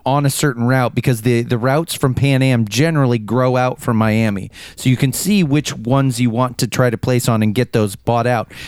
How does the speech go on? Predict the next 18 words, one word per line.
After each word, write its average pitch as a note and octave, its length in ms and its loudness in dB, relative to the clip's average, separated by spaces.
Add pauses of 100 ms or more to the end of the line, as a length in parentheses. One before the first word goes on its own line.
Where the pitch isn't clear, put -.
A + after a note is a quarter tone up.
because B2 240 0
generally F#3 640 0
you C#3+ 140 0
want C#3+ 260 -2
to C3 80 -4
be C3 100 0
bought A#2+ 260 0
out A#2 220 -2
because B2+ 240 0
it B2 60 2
gives C3+ 320 0
you C3 100 2
a A#2 160 2
larger A#2+ 240 0
sum A2 300 0
of G2+ 100 -4
money. G#2 320 -2 (400)
But C#3+ 180 -2